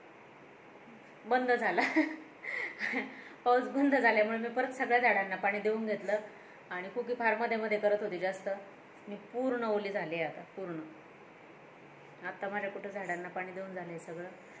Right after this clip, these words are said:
आता पाऊस येऊ किंवा नाही येऊ, बिंदास्त. आला तरी चालेल, नाही आला तरी चालेल, कारण, अ, परत दोन दिवस पाणी देणं होणार नाही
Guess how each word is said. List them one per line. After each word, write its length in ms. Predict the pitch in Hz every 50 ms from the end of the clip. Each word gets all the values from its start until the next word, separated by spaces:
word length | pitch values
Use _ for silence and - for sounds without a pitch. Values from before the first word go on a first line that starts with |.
| - -
आता 180 | - - - 202
पाऊस 300 | 202 214 208 208 208 - 226
येऊ 240 | 226 226 226 220
किंवा 460 | - - - - - 190 190 196 196 202
नाही 280 | 202 202 196 185 170
येऊ, 120 | 160 156 156 156 - - - - - - -
बिंदास्त. 560 | 196 214 202 180 170 165 160 - - - -
आला 180 | 170 185 185 185 190
तरी 140 | 208 208 208
चालेल, 340 | 220 214 196 190 196 196 202
नाही 140 | 196 190
आला 180 | 180 165 156 156 156 -
तरी 120 | 160 160
चालेल, 300 | 160 - 160 139 143 139 - - - - - - - - - -
कारण, 300 | 180 180 180 185 185 185
अ, 180 | 185 185 185 175 - - - -
परत 140 | 214 202 196
दोन 240 | 175 196 196 190 190
दिवस 200 | 190 190 190 -
पाणी 200 | - 190 190 185
देणं 240 | 170 185 180 185
होणार 240 | 180 175 170 165 160
नाही 160 | 165 170 175